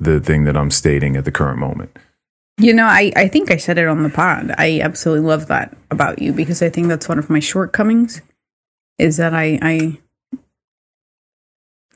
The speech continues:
Speaker 2: forget to take a moment and to breathe and to look at it from, from other sides and angles. So I think,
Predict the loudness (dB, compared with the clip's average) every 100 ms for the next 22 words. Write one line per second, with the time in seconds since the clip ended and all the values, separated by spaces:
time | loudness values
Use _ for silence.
0 | _ -10 -10 _ -4 0 2 2 0 -4
1 | -2 0 0 0 -2 -4 -12 -20 -20 _
2 | _ _ _ _ _ 0 0 0 -2 -2
3 | 0 0 0 0 -2 -2 -2 -4 -6 -4
4 | -4 -6 -4 0 0 0 -2 -2 -2 -2
5 | -2 0 0 -2 -4 -6 -8 -16 -20 _
6 | _ _ -2 2 2 2 0 2 0